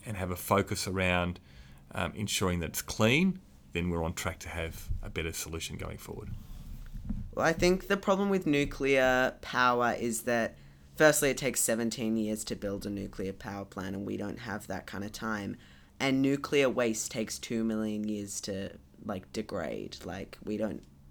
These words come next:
Speaker 2: that's so bad for the environment in a way.
Speaker 1: So, um, there's a couple of things with that. So the seventeen years is not the case for being able to build up what they call these scale plants. So you can actually get nuclear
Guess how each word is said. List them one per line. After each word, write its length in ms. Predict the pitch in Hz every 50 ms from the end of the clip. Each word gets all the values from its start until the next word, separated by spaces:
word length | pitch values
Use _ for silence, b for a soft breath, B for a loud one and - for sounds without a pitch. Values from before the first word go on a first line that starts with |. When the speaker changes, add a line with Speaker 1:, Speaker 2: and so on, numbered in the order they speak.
| - -
Speaker 2:
that's 300 | - 117 110 110 - -
so 180 | - 110 107
bad 240 | 101 104 104 104 104
for 80 | - -
the 100 | 104 101
environment 640 | 101 98 95 98 95 92 98 98 92 90 87 90 -
in 80 | 95
a 40 | 95
way. 60 | 76 62 60 - B B B B B B B B B B B -
Speaker 1:
So, 400 | - - 170 151 143 139 139 147 - - - - - - - - - - - - -
um, 300 | - 139 135 127 117 113 B B B B B - - - - - - - - - - - - - -
there's 180 | - 123 113
a 40 | -
couple 240 | - 139 147 - 123
of 60 | 110
things 240 | 120 110 104 92 101
with 100 | 98 95
that. 240 | 92 95 - - -
So 180 | - 120 113
the 80 | 117 110
seventeen 580 | - - 147 143 139 117 - 123 113 110 107
years 480 | 104 101 101 101 101 101 101 98 - - -
is 260 | 110 110 101 95 -
not 340 | 113 110 110 110 - - -
the 80 | - -
case 460 | - - 101 95 95 95 92 - -
for 600 | - - - 101 101 98 95 95 95 92 87 - - -
being 280 | 104 98 95 92 92 92
able 200 | 90 90 90 87
to 120 | 87 82 - - - - -
build 300 | - 104 101 98 95 87
up 180 | 87 87 - -
what 140 | 104 87 -
they 120 | 98 95
call 380 | - - 104 95 95 92 87 90
these 160 | 90 90 -
scale 500 | - - - 92 92 92 87 87 87 - -
plants. 360 | - - 95 85 82 - - -
So 100 | - -
you 80 | 101
can 120 | - 104 110
actually 320 | 127 123 - - 120 110
get 200 | 107 101 - 107
nuclear 640 | 107 101 98 90 - - 98 95 92 90 87 82